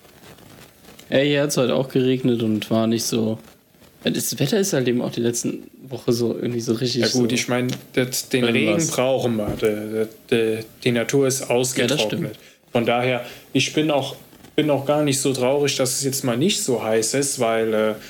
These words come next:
Speaker 2: wenn ich hier die Sonne um elf Uhr morgens stehen hab bis abends, äh, um zehn,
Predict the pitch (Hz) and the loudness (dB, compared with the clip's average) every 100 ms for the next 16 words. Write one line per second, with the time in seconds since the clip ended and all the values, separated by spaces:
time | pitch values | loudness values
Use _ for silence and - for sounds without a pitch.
0 | - - 127 131 135 131 123 135 180 175 | -14 -2 0 2 0 0 0 2 2 2
1 | 131 139 127 131 131 131 151 123 123 120 | 0 -2 0 0 0 2 0 2 2 0
2 | 117 - 135 127 123 120 - 139 139 - | 0 0 0 0 -2 -4 0 0 0 -2
3 | 131 131 127 - - - 143 127 127 123 | 0 0 -2 -2 -4 -2 0 0 0 -2
4 | - 127 143 | -2 0 0